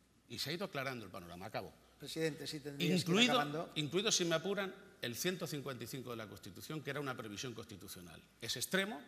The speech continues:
Speaker 1: pero es una previsión constitucional y acabó en los tribunales. Yo defendí la posición de Rajoy de que tuviera una vía judicial el problema, porque sí, hay una dimensión política. Bueno, todo es una dimensión política en la vida, pero cuando se desa-, se incumple la ley,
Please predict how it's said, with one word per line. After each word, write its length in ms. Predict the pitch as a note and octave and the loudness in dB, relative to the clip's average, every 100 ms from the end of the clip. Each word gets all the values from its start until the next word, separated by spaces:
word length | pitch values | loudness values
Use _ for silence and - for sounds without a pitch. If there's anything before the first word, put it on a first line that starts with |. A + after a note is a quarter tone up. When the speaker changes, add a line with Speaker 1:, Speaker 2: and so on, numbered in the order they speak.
| - - - - - - | -16 -20 -20 -20 -16 -10
Speaker 1:
pero 220 | A2 C#3+ | -4 -2
es 120 | D#3 | 0
una 180 | D3+ A#2+ | 0 -2
previsión 400 | A#2+ G#2+ - D3 | -4 -4 -4 -4
constitucional 640 | C#3 - G#2+ A#2 C3 F3 | -8 -10 -10 -8 -2 0
y 60 | D#3+ | 0
acabó 240 | C#3 C#3+ | 0 0
en 80 | E3 | 0
los 100 | D3 | -2
tribunales. 400 | C3 C#3 E3 A2+ | -4 -2 -2 -2
Yo 80 | D#3 | -2
defendí 360 | F3 - D#3 | -2 -2 -2
la 120 | D3 A#2 | -2 -4
posición 340 | A2+ A2 C3 | -8 -6 -4
de 100 | B2+ | -4
Rajoy 360 | A#2 - D#3 D#3 - - - - _ - A#2+ | -4 -4 -6 -8 -16 -20 -20 -20 _ -18 -10
de 140 | B2 | -8
que 80 | A#2+ | -6
tuviera 260 | A#2+ C#3 | -4 -4
una 140 | C#3+ B2+ | -2 -2
vía 180 | C3 A#2+ | -2 -4
judicial 500 | A#2+ A2+ G#2+ C3+ A2+ | -6 -6 -4 -4 -4
el 80 | |
problema, 340 | G#2+ A#2 A#2 G#2+ | -8 -8 -8 -8
porque 220 | A2+ A2 | -8 -4
sí, 140 | - | -2
hay 100 | B2 | 0
una 120 | A2 A2+ | -2 -2
dimensión 420 | B2 A#2+ C3 A#2 | -2 -2 -4 -4
política. 400 | A2+ C#3 B2 F2 | -8 -6 -6 -6
Bueno, 240 | A#2+ F#2+ | -6 -8
todo 580 | - E3+ E3 A2 G#2 F#2 - - | 2 2 2 0 -6 -8 -10 -6
es 180 | A#2+ | -4
una 100 | A#2+ | -4
dimensión 360 | A2 G2+ G2+ G#2+ | -8 -8 -8 -10
política 360 | G#2 G#2 G2+ G2 | -12 -12 -10 -10
en 80 | |
la 60 | F2+ | -10
vida, 240 | F2+ E2+ - - - - - | -12 -14 -16 -20 -20 -20 -12
pero 180 | A#2 G2 | -10 -8
cuando 280 | E2+ G2 G2 | -6 -6 -2
se 120 | G#2+ | -4
desa-, 340 | F2+ - E2+ D#2+ - | -4 -8 -8 -16 -14
se 160 | - F2 | -12 -10
incumple 380 | F#2 A#2+ G2 A#2+ | -8 -8 -6 -2
la 100 | B2+ | -2
ley, 260 | D#3 - | -2 -4